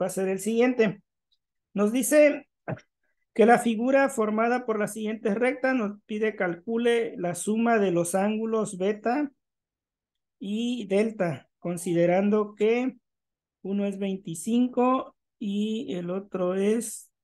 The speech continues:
me imagino que aquí tiene que ser que alfa es veinticinco y phi vale treinta. Entonces este vale treinta, ajá, y esto vale veinticinco. Es lo que interpreto.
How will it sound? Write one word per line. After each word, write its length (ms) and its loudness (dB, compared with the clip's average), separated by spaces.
me 80 -6
imagino 580 0
que 80 2
aquí 260 -2
tiene 340 0
que 120 -4
ser 240 -6
que 140 4
alfa 500 2
es 160 -2
veinticinco 880 0
y 160 0
phi 240 -2
vale 300 0
treinta. 580 -2
Entonces 300 2
este 320 0
vale 280 2
treinta, 640 -4
ajá, 360 -8
y 160 -2
esto 300 0
vale 280 2
veinticinco. 1000 0
Es 160 -2
lo 160 -2
que 100 -8
interpreto. 840 -2